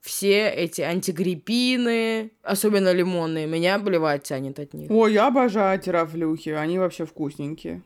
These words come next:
Speaker 1: Ещё я никогда не знаю, какой у них должна быть температура, поэтому я всегда их пью кипятком, обжигаюсь. Это химозный лимон как средство для мытья посуды. Я вообще эту хуйню пить не могу.
Speaker 2: Ну ладно, давай так, я из тех людей, кому нравится смекта, поэтому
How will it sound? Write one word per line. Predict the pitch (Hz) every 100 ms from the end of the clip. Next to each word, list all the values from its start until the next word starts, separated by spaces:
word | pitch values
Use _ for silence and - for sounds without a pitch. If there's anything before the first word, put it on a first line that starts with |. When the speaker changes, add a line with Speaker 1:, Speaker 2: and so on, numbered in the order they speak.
| _ - -
Speaker 1:
Ещё | 143 208 - 240
я | 208 220
никогда | 214 202 196
не | 175
знаю, | 165 160
какой | 170 170
у |
них | 165
должна | 160
быть | 165 160 -
температура, | - 170 170 160 208 277
поэтому | 202 165 170
я | 170 170 160
всегда | 175 165
их | 160
пью | - 196
кипятком, | 185 185 170 - 196 233 285
обжигаюсь. | 165 175 165 151 160 190 262 - 160 143
Это | - 190 180
химозный | - 185 185 170 175
лимон | 170 180 175 165 - -
как | 190 - 196
средство | - 190 190 180 170
для | 165
мытья | 165 156 165
посуды. | 156 165 214 240 269
Я | 185 185 185
вообще | 175 - 160
эту | 147
хуйню | 147 151 156 165
пить | 185
не | 165
могу. | 151 143 143 147 -
Speaker 2:
Ну | 254 262
ладно, | 254 240
давай | 220 240 247
так, | - - 208 180 196
я | 196
из | 208
тех | 220 214
людей, | 220 170 208
кому | 220 208 185
нравится | 180 175 165 165
смекта, | - 175 143 - -
поэтому | 143 135 147 147 147 156